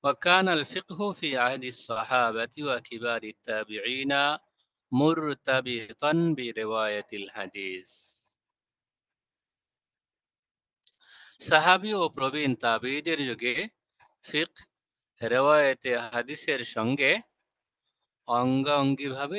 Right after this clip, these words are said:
জড়িত ছিল। মুরতাবিতান, রব্ত, মেলানো। মুরতাবিতান বিরওয়ায়াতিল হাদিস, রেওয়ায়েতে হাদিসের সঙ্গে,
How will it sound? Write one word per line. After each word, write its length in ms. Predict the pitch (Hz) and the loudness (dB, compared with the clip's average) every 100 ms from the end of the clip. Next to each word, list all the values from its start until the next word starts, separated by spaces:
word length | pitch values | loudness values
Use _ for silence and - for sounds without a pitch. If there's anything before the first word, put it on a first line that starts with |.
| 190 | -6
জড়িত 380 | 127 123 123 - 107 | -4 -4 -4 -6 -8
ছিল। 260 | - 113 104 | -8 -10 -8
মুরতাবিতান, 760 | 104 156 170 - 131 117 110 98 95 98 110 - _ _ _ _ _ _ | -4 -2 -2 -2 -4 -4 -6 -6 -6 -10 -16 -20 _ _ _ _ _ _
রব্ত, 360 | 120 123 143 - _ _ _ - _ _ _ _ _ _ _ _ _ _ _ _ _ - | 4 6 6 2 _ _ _ -20 _ _ _ _ _ _ _ _ _ _ _ _ _ -2
মেলানো। 600 | 120 139 143 123 107 98 98 101 _ _ _ _ _ _ _ _ _ - - - - _ _ | 2 6 8 8 6 0 -6 -16 _ _ _ _ _ _ _ _ _ -20 -16 -16 -16 _ _
মুরতাবিতান 720 | 147 180 190 160 131 120 160 214 262 - _ _ _ _ _ _ _ _ _ 113 | 4 4 2 2 2 0 2 2 0 -6 _ _ _ _ _ _ _ _ _ -14
বিরওয়ায়াতিল 760 | 113 110 107 123 120 110 110 107 | -8 -4 -2 0 0 -2 -8 -4
হাদিস, 340 | 107 107 131 - - - 117 | -4 -2 -6 -8 -14 -6 0
রেওয়ায়েতে 500 | 117 131 156 170 - 135 | 4 6 6 6 2 0
হাদিসের 400 | 123 135 151 156 | 0 -4 -2 -2
সঙ্গে, 380 | 123 117 113 113 | -2 -4 -4 -2